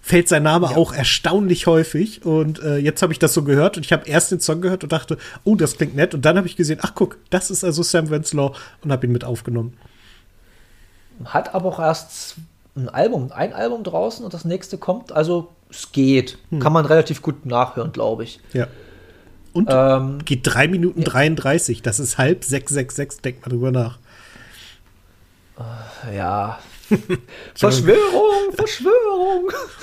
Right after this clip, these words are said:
Speaker 2: Ähm, okay, gehen wir weiter im Text mit, das mache ich ganz schnell, Rome is not a town mit Follow Me Home. Äh, hab ich reingenommen,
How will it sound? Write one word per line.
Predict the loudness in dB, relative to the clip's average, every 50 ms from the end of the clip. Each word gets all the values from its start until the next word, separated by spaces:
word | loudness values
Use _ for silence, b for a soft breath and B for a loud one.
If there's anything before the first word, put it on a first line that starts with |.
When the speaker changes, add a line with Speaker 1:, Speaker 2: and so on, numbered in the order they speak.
| B B B B B B B B -2 2
Speaker 2:
Ähm, | 2 2 4 2 0 0 -2 -4 -8 -10 -16 -20 _ _ _ _ _ -20 -20 0
okay, | 0 2 2 4 4 6 6 4 2 -2 -2
gehen | -2 0 2
wir | 2 2 6
weiter | 6 6 6 6 4 0 0
im | 0 -6 -6
Text | -2 -4 -4 -4 -6 -8 -6
mit, | -4 -2 -2 -4 -6 -14 -18
das | -4 -4 -2 2
mache | 2 2 2 2
ich | 2
ganz | 0 0 0 0
schnell, | 2 4 4 4 4
Rome | 4 2 2 2 2
is | 0 -2
not | -2 -4
a | -4
town | -4 -2 -2 0 0 0
mit | -2 -4 -6
Follow | -4 -2 -2 -2 -2
Me | -2 -2 2
Home. | 4 4 4 2 -2 B B B B B B B B B B B B B
Äh, | 4 4 4 6
hab | 4 2 2
ich | 2 0 4 2
reingenommen, | 4 4 2 0 -2 -2 0 -2 -2 -2 -6